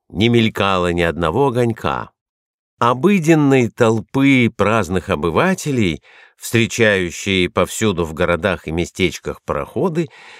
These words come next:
на берегу видно не было. Не было видно и отдельных прогуливающихся личностей. Не было босиков-носильщиков, предлагающих свои услуги почти на всех пристанях других рек.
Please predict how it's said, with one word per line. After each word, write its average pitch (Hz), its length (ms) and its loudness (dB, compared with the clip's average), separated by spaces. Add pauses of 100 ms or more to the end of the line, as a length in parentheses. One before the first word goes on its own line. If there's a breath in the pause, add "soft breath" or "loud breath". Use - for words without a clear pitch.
(120)
на 107 240 4
берегу 104 480 0
видно 160 420 2
не 95 300 2
было. 62 400 -10 (520)
Не 110 220 0
было 185 220 4
видно 160 480 0
и - 180 0
отдельных 123 880 0
прогуливающихся 147 1080 0
личностей. 87 1080 -4 (560 soft breath)
Не 104 280 2
было 95 420 2
босиков-носильщиков, 110 1900 -2 (320 loud breath)
предлагающих 104 880 0
свои 101 320 0
услуги 101 600 -2
почти 95 440 -2
на 98 160 2
всех 92 360 -4
пристанях 90 600 0
других 95 540 -2
рек. 80 340 -4